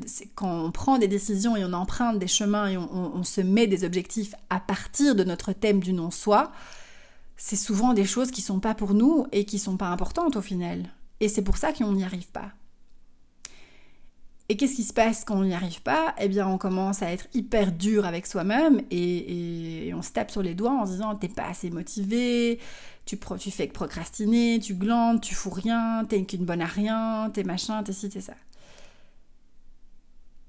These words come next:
Ben, forcément, puisque c'est le thème du non-soi qui mène la barque.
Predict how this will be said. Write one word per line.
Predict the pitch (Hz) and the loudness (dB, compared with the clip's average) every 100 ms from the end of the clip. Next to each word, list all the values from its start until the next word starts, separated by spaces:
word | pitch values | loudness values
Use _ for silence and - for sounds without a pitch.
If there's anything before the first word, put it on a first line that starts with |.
| - - - - - - - | -20 -20 -20 -20 -20 -20 -8
Ben, | 214 208 | 2 2
forcément, | - 208 - 220 247 202 - 233 - | 2 -4 0 2 2 -2 -8 -14 -10
puisque | - 196 - 196 190 185 - - - - - - - - - - - - - - - - - - - - - - | -4 -4 0 2 2 0 -4 -10 -18 -18 -18 -18 -18 -16 -16 -14 -16 -16 -20 -20 -20 -20 -20 -20 -20 -20 -12 -6
c'est | - | 2
le | 202 196 | 4 6
thème | 208 202 | 6 6
du | 190 | 4
non-soi | 180 - 202 | 2 -2 -2
qui | 202 | 0
mène | 180 175 | 0 0
la | 180 | -2
barque. | 175 180 - - - | -4 -6 -8 -14 -18